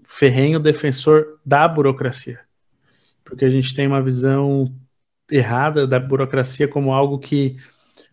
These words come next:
atrapalha o processo de inovação, atrapalha o próprio processo de prestação de serviço.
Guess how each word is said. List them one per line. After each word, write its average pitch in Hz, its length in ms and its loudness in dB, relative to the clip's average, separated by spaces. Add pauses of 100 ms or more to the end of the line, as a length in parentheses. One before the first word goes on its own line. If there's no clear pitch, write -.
atrapalha 143 840 0
o 139 80 -4
processo 139 640 0
de 123 100 -6
inovação, 131 640 0
atrapalha 131 540 -2
o - 20 -2
próprio 139 340 -2
processo 139 500 -4
de 131 120 0
prestação 131 460 -6
de 127 100 -10
serviço. 127 720 -4